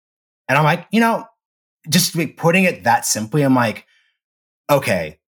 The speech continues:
that makes sense to me." Now, that's a different question of, like, would I make a generational bet on my company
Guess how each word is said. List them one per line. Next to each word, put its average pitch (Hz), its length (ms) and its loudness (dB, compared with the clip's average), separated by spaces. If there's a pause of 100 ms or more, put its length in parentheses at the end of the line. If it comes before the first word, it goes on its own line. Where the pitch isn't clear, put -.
(320)
that 131 180 0
makes 107 240 -2
sense 78 280 -6
to 82 80 -14
me." - 220 -20 (400)
Now, 104 380 0 (100)
that's 127 160 0
a 110 40 -8
different 120 280 -4
question 107 540 -2
of, 98 300 -4
like, 101 200 -4
would 110 160 0
I 101 120 0
make 104 220 -2
a 104 40 -4
generational 95 640 -4
bet 87 340 -2 (580)
on 117 160 2
my 95 140 0
company 95 720 -4